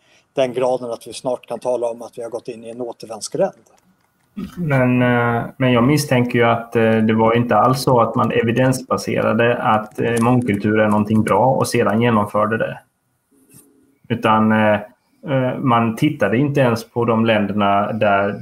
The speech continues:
Speaker 2: där det hade gått åt pipan när man började med detta. Och framförallt när det började gå åt pipan så gjorde man det ju ännu värre medvetet. Utan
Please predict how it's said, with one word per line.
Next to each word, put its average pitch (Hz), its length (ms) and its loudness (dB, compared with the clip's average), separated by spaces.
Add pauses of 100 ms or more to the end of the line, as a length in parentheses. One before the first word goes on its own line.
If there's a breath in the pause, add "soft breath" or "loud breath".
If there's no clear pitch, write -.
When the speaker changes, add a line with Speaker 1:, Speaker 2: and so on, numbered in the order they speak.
Speaker 2:
där 104 160 2
det 98 100 0
hade 101 180 -2
gått 98 340 -6
åt 113 160 -12
pipan 107 560 -4
när 110 80 -2
man 104 220 0
började 107 360 2
med 120 120 2
detta. 123 300 -2
Och 110 220 0 (100)
framförallt 113 600 0
när 123 240 2
det 123 80 2
började 123 320 2
gå 120 80 0
åt - 140 -6
pipan 131 340 0
så 117 120 -4
gjorde 120 200 2
man 107 180 0
det 110 60 0
ju 117 80 0
ännu 107 240 0
värre 107 500 0 (760)
medvetet. 110 680 0 (260)
Utan 113 540 -2